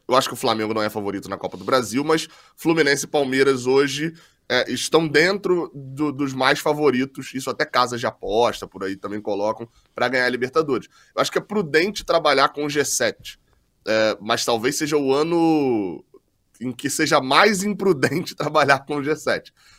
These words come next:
Porque, e, e se você considerar o G sete, a diferença hoje do Fluminense é bem confortável em relação ao Fortaleza, né?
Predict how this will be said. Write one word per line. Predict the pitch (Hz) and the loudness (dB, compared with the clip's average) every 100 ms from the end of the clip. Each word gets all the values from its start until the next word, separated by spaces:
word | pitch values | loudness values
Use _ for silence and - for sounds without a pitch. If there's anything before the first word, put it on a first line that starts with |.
| _ - | _ -6
Porque, | 113 110 - 120 - 120 | -4 -4 0 0 2 -2
e, | 131 135 | -2 -2
e | |
se | 131 | -2
você | 139 135 143 | -4 -2 -2
considerar | 147 131 135 | -2 2 2
o | 135 | 2
G | 143 | 2
sete, | 135 131 135 | 0 0 0
a | |
diferença | 147 143 135 139 | -2 0 0 0
hoje | 139 | -6
do | 143 | -6
Fluminense | 139 135 139 | -6 -4 -2
é | |
bem | 127 110 160 | -2 0 0
confortável | 175 156 139 120 117 123 143 151 _ _ 113 | -2 -4 -4 -2 2 4 2 -6 _ _ -4
em | |
relação | 127 131 - | 0 0 0
ao | 127 | -4
Fortaleza, | 135 135 160 160 135 95 | -4 2 4 4 2 -4
né? | 95 | -12